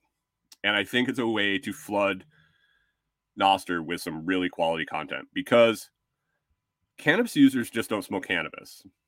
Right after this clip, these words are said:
I mean, they can, but the majority of them have other interests, a lot of other interests.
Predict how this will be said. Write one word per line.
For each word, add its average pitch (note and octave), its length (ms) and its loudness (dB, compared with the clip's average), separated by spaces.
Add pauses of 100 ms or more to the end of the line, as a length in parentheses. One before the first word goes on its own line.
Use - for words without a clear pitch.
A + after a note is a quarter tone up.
(1500)
I G#2 60 2
mean, G2+ 260 0 (100)
they F2+ 80 0
can, B2 580 2 (2000)
but C3 300 4
the F#3+ 80 4
majority D#3+ 480 8
of B2 140 6
them A#2 160 2
have A2 160 2
other G2 200 -2
interests, - 540 -10 (1200)
a G#2 80 2
lot G#2 240 6
of F#2 60 2
other D#2+ 200 -2
interests. - 480 -14